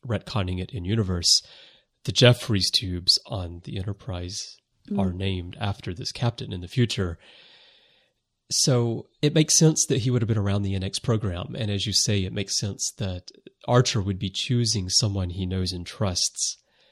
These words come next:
Speaker 1: for
Speaker 2: Mm.
Speaker 1: his crew. So I, I don't understand, uh, how anyone would really have an issue with Trip being
Speaker 2: Mm.
Speaker 1: in that position in that episode.
Speaker 2: Mm.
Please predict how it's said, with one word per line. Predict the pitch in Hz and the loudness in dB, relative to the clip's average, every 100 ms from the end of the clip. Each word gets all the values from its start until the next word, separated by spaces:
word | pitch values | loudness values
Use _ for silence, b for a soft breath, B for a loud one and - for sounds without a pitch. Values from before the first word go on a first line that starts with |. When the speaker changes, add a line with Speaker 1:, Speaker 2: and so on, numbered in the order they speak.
| b b b _ | b b b _
Speaker 1:
for | 233 208 208 196 | -4 0 0 0
Speaker 2:
Mm. | |
Speaker 1:
his | 190 - | 0 -4
crew. | - - 95 85 - - | -6 -6 -6 -6 -12 -14
So | - - 95 90 87 | -4 -2 -2 -2 -6
I, | 95 98 98 | -4 -2 -2
I | 107 98 | -2 -4
don't | 92 104 92 95 | -4 -4 -2 -4
understand, | 90 90 - 98 90 87 85 - _ _ _ _ _ _ _ _ _ | -6 -4 -4 -2 -4 -6 -10 -14 _ _ _ _ _ _ _ _ _
uh, | 107 92 90 - | -8 -6 -8 -10
how | - - 104 98 95 90 82 b b b b b _ _ | -12 -10 -2 0 0 -2 -6 b b b b b _ _
anyone | 110 95 92 92 87 90 | -2 0 0 -2 -4 -6
would | - 92 - - _ _ 113 | -4 -4 -6 -16 _ _ -4
really | 123 143 113 | 2 4 6
have | 101 92 | 4 0
an | |
issue | 90 - - | -2 -4 -6
with | - 107 _ - | -8 -10 _ -16
Trip | - - | -10 -10
being | 147 90 87 92 | -6 -6 -6 -6
Speaker 2:
Mm. | 214 208 202 | -6 -4 -4
Speaker 1:
in | 98 | -4
that | 90 - | -4 -8
position | 107 95 - 95 | -8 -6 -6 -8
in | 95 | -8
that | 95 | -8
episode. | - - - 156 - _ _ _ _ _ _ - | -10 -8 -8 -8 -14 _ _ _ _ _ _ -4
Speaker 2:
Mm. | 226 220 202 | -2 0 -2